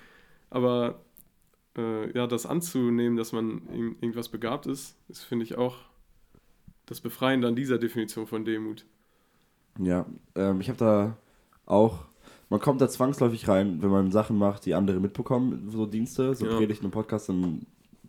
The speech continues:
Speaker 2: bekommt man, glaub ich, mehr Lob, als wenn man genauso viele Sachen im Hintergrund macht.
Speaker 1: Hm.
Speaker 2: Und das ist auf der einen Seite was richtig Schönes und Tolles
Speaker 1: Mhm.
Speaker 2: und ich freue mich so über Lob, wenn ich das bekomme, aber es ist halt auch gefährlich. Ähm, und ich merke,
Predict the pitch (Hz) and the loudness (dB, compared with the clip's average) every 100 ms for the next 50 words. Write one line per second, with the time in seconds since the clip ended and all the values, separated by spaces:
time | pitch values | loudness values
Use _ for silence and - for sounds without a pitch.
0 | _ - 135 135 117 107 101 110 120 127 | _ -2 0 0 2 2 2 4 4 6
1 | 131 135 - - - 98 107 107 101 101 | 4 0 -12 -20 -6 -2 2 2 2 4
2 | 120 147 151 135 123 127 117 107 101 90 | 4 4 -2 -2 -2 -2 -2 0 -2 -2
3 | 90 117 120 - 131 120 120 - _ _ | -4 -6 -8 -12 -8 -8 -8 -14 _ _
4 | - 95 90 98 104 - - - 95 104 | 0 0 2 -2 -4 -8 -12 -10 -6 0
5 | 107 110 104 101 107 117 107 - 113 123 | 2 4 2 0 -2 -4 -2 0 2 2
6 | 95 110 113 117 95 85 - 110 123 135 | -2 2 4 4 -2 -4 4 4 4 -4
7 | - 110 120 117 120 120 127 120 113 120 | -8 -4 -2 2 0 0 -4 -2 -6 -6
8 | - 127 127 131 95 101 107 95 98 - | -6 -4 -2 -2 -2 0 0 -2 -4 -2
9 | 110 110 - - _ - - - - _ | -2 -2 -6 -14 _ -20 -20 -20 -20 _
10 | - 104 107 107 - - _ _ _ _ | 0 2 2 0 -4 -12 _ _ _ _
11 | _ _ - - 107 110 - 120 127 151 | _ _ -20 -6 -2 -2 -2 0 0 2
12 | 160 165 | 0 0